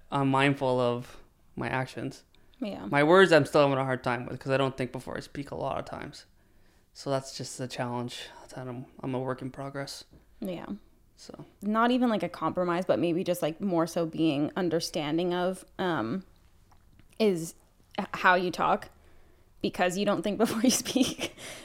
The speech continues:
Speaker 2: Um, and because a lot of the times, like, when we first started dating, we would get into arguments all the time, and I'd be like, "Stop talking to me like that. Stop saying that like that." And he'd be like, "It's just how I talk."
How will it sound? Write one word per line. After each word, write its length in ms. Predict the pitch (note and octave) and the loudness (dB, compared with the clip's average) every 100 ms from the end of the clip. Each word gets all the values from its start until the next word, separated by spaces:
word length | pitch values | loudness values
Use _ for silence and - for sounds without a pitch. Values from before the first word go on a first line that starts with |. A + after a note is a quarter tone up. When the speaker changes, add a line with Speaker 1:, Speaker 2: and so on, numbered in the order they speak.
| - | -4
Speaker 2:
Um, 300 | G3+ E3 C#3+ - | 2 2 2 0
and 120 | A3+ | 2
because 260 | G#3 G3+ G#3+ | 2 0 2
a 40 | |
lot 200 | F#3+ F3+ | 4 4
of 60 | F3+ | 2
the 60 | G3 | 0
times, 420 | F#3+ F3 D#3 D#3+ | 0 0 0 2
like, 160 | F#3+ G3+ | 2 2
when 100 | G3+ | 0
we 100 | A3 | 0
first 240 | - G3 | 0 -2
started 220 | - E3+ E3 | -2 -2 -2
dating, 260 | F#3 F3+ | 0 0
we 80 | F3 | 0
would 80 | E3+ | 0
get 100 | E3+ | 0
into 120 | F#3 - | -2 0
arguments 400 | F#3 F#3 F3 - | 0 0 -4 0
all 140 | F3+ | -2
the 60 | - | -2
time, 260 | - E3 | -2 -2
and 80 | E3 | 0
I'd 140 | E3 F3+ | -2 -2
be 60 | |
like, 200 | E3+ F3 - | -2 -4 -6
"Stop 300 | - G#4+ G#4 | 2 4 4
talking 300 | F#4+ F#4 F4 | 4 2 4
to 40 | |
me 120 | D#4+ D4 | 4 6
like 160 | C4+ | 4
that. 220 | C4+ A#3+ A3 | 4 2 8
Stop 180 | G#4 - | 6 8
saying 260 | G4+ F#4+ | 6 6
that 120 | F4+ | 6
like 200 | D#4 D4 | 6 4
that." 200 | C#4 A3 F#3+ | 4 4 6
And 120 | A#3 | 4
he'd 140 | A#3 | 4
be 60 | G3+ | 4
like, 120 | G#3 | 4
"It's 120 | B3 A3+ | 4 12
just 200 | A#4 A4 | 12 12
how 160 | G4+ | 12
I 100 | D#4+ | 12
talk." 580 | D4+ - G#4 F#4+ C4+ - | 10 12 12 12 12 4